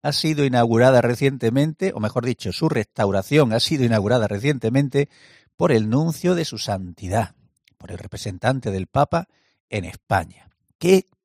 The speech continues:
hermosa capilla, a la que por supuesto invito a todos que visiten en la catedral. ¿Y dónde podemos escribir? Pues al WhatsApp, al WhatsApp del teléfono seis siete dos,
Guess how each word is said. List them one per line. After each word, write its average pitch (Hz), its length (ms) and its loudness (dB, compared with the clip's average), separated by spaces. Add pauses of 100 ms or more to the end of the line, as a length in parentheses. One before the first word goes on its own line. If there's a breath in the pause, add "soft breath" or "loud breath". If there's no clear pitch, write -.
hermosa 113 560 2
capilla, 95 500 -2
a - 140 -2
la 107 120 2
que 98 140 -4
por - 160 -8
supuesto 107 380 -4
invito 107 260 -2
a 104 60 2
todos 113 280 2 (380 soft breath)
que 104 140 0
visiten 117 680 0
en 95 160 -8
la 90 80 -10
catedral. 131 460 -2 (640 loud breath)
¿Y 131 160 2
dónde 160 240 2
podemos 175 300 4
escribir? 220 420 0 (360)
Pues 90 160 -6
al 92 140 -4
WhatsApp, 113 520 2
al 101 140 0
WhatsApp 151 420 4 (120)
del 107 320 -4
teléfono 156 640 -4 (680)
seis 98 300 -8
siete 143 220 0
dos, 208 380 2